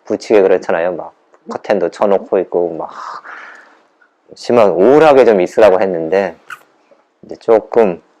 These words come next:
분위기를 바꿔보시면 좋겠습니다. 뭐 다시 한번 강조해서 말씀드리는데, 이 은총을 흐트러뜨리지 마십시오.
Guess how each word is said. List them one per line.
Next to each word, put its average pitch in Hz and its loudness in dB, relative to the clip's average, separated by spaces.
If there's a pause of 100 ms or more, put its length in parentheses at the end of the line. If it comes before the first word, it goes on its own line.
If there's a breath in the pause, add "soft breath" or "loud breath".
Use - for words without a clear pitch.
(180)
분위기를 92 0
바꿔보시면 92 -2
좋겠습니다. - -6 (920)
뭐 - -10
다시 - -4
한번 107 0
강조해서 98 -4
말씀드리는데, 80 -8 (100)
이 76 -14
은총을 98 -4 (1000)
흐트러뜨리지 - -6
마십시오. 78 -10